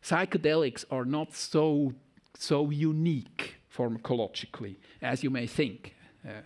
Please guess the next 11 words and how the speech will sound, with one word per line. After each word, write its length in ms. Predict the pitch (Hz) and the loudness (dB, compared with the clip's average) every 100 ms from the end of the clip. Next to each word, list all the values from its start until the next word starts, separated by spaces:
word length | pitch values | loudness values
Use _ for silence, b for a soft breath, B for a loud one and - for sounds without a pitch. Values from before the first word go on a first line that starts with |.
| - _ _ - | -20 _ _ -10
maybe, 560 | 110 - 123 113 113 127 | -8 -4 -2 0 -2 -4
or 240 | 113 127 | -6 -4
as 180 | 123 131 | -4 -2
we 140 | 143 | -2
may 240 | 139 151 143 156 | 2 0 0 -4
be 160 | 143 | -6
thinking 400 | - 135 - 131 | -2 -4 -2 -4
in 80 | 127 | -4
our 200 | 123 135 | -6 -10
community. 720 | - 120 107 101 101 - - | -8 -8 -8 -10 -12 -14 -18
<clears throat> 60 | - | -12